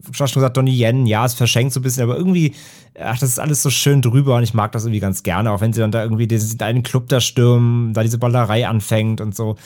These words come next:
Das sind so irgendwie doch geile, geile Szenen dabei. Ich habe mit dem zweiten auch immer wieder doch echt viel Spaß, muss ich sagen.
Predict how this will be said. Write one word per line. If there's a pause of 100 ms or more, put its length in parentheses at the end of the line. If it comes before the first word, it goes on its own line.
(340)
Das
sind
so (600)
irgendwie
doch
geile,
geile
Szenen
dabei.
Ich
habe
mit
dem
zweiten
auch
immer
wieder
doch
echt
viel
Spaß,
muss
ich
sagen.